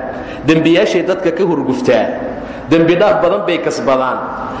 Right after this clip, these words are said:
Naartaa looga xoreeyaa. Ilaahay subxaanahu wa tacaala ayaa ugu talagalay muslimiintu inay u noqoto bisha bil fursad, fursad leh. Waa mawsim cajiib badan. Haddii Rabbina gaarsiiye, aad ha looga faa'iidaysto. Bishaa nagu soo socota,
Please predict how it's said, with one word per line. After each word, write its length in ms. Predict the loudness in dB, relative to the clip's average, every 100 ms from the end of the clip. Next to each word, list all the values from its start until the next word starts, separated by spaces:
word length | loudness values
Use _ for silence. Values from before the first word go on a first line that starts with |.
| -4
Naartaa 400 | 2 2 4 2
looga 280 | 2 0 0 0
xoreeyaa. 600 | 0 2 0 0 -2 -2 -6 -6 -8 -8 0
Ilaahay 240 | 2 4
subxaanahu 480 | 0 0 0 2 0
wa 60 | 0
tacaala 560 | 0 2 2 2 0
ayaa 240 | 0 0 0
ugu 160 | 0 0 2
talagalay 400 | 0 2 0 0
muslimiintu 880 | 0 -2 0 2 0 0 0 0 -4 -2
inay 320 | 2 4 4
u 80 | 4
noqoto 480 | 4 2 2 2 2
bisha 640 | 0 2 4 4 0 0
bil 160 | 2 4
fursad, 480 | 4 0 0 0 0 0
fursad 320 | 2 2 2
leh. 240 | 2 0 -4 2
Waa 160 | 2 4
mawsim 320 | 2 0 -2
cajiib 480 | 0 0 2 0 2
badan. 320 | 2 2 2 -2 -6 -8 -10 -2
Haddii 240 | 2 4 2
Rabbina 400 | 2 0 0 0
gaarsiiye, 400 | -2 0 0 2
aad 240 | 2 2
ha 0 |
looga 240 | 2 0 0
faa'iidaysto. 640 | 0 -2 -2 -2 -2 0 0 -4 -6 0
Bishaa 320 | 2 4 2
nagu 160 | 0 0
soo 160 | 0
socota, 800 | 0 0 0 2 0 0 -2 -4